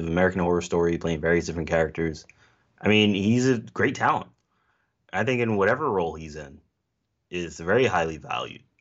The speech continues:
So I'm one hundred percent on board with bringing him in, uh, i-, in any capacity. <laughs> So I'm just glad he's, he's cast in, in, in the show at all.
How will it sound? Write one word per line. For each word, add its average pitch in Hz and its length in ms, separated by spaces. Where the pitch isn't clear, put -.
So 73 200
I'm 90 420
one 82 180
hundred 98 280
percent 92 280
on 85 160
board 85 280
with 71 60
bringing 90 280
him 85 140
in, 78 340
uh, 80 340
i-, - 60
in 87 300
any 104 260
capacity. 80 560
<laughs> 190 40
So - 80
I'm 92 140
just 92 100
glad 90 220
he's, 82 120
he's 78 320
cast - 420
in, - 260
in, 76 420
in 87 160
the 80 80
show 76 220
at 69 60
all. - 200